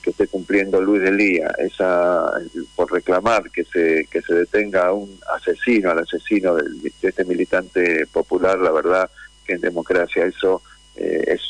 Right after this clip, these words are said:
también es un golpe para todos nosotros. Así que Costequi, Santillán y todos los compañeros y compañeras que a lo largo de la historia, y tenemos que reivindicarlo, pero el me-,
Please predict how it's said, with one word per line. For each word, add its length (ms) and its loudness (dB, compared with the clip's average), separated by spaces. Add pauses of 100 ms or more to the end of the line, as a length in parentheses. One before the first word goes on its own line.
(100)
también 340 0
es 140 -8
un 100 -8
golpe 320 0
para 200 0
todos 220 -2
nosotros. 480 -2
Así 120 -8
que 140 0
Costequi, 480 -2
Santillán 840 0 (380)
y 80 -8
todos 260 2
los 120 2
compañeros 680 -2
y 40 -8
compañeras 680 0 (180)
que 340 2
a 120 2
lo 140 4
largo 680 2 (280)
de 200 0
la 140 0
historia, 720 2
y 800 -2 (540)
tenemos 300 0
que 60 2
reivindicarlo, 600 2
pero 160 0
el 80 -2
me-, 80 -2